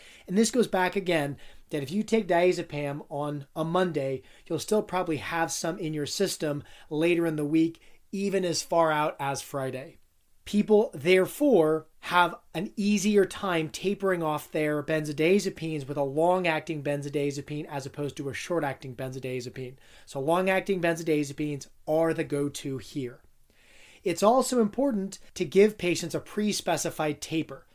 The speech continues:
They can expect to go down ten percent a week for ten weeks or whatever it may be, as focusing on symptom-driven tapers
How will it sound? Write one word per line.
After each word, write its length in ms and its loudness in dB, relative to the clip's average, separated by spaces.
They 140 2
can 140 0
expect 460 0
to 80 -6
go 140 0
down 260 -4
ten 260 -8
percent 340 -4
a 40 -2
week 300 -6
for 500 -4
ten 240 -6
weeks 400 -10
or 120 -2
whatever 320 0
it 80 -6
may 160 -2
be, 360 -2
as 440 4
focusing 600 2
on 180 -2
symptom-driven 1120 0
tapers 600 -4